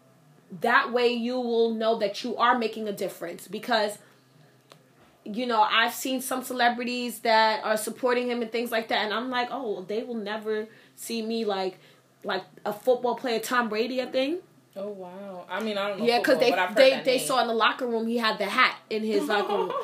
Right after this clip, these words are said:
Speaker 2: <laughs>
Speaker 1: and the red hat, and he said that, and they asked him, and he refused to answer the question.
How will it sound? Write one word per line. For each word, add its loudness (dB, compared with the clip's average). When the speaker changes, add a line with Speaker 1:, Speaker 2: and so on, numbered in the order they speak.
Speaker 2:
<laughs> -6
Speaker 1:
and -4
the -2
red 0
hat, 6
and -2
he -2
said -2
that, 0
and -2
they 0
asked 0
him, -2
and 0
he -2
refused -8
to -4
answer -6
the -6
question. -4